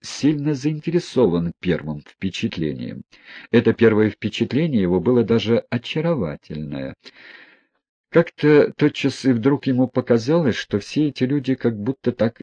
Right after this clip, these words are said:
и родились, чтобы быть вместе, что у Япончиных нет никакого вечера, в этот вечер и никаких званых гостей,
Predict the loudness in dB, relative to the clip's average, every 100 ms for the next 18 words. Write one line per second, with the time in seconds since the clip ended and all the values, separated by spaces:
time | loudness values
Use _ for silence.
0 | 0 2 2 -2 -2 -2 -2 -4 -8 -6
1 | -6 -4 -4 -4 -6 -8 -6 -4 -2 -4
2 | -10 _ -12 -12 -4 -4 -2 -2 0 0
3 | 0 -2 -2 -4 -2 -4 -2 0 0 -2
4 | -2 -2 -2 0 0 -2 -2 -4 -4 -6
5 | -6 -6 -8 -20 -20 -20 0 0 2 -2
6 | 0 0 0 -2 0 0 0 0 -2 0
7 | -4 -2 -4 -4 -2 -2 0 -2 -2 -4
8 | -4 -8 0 0 0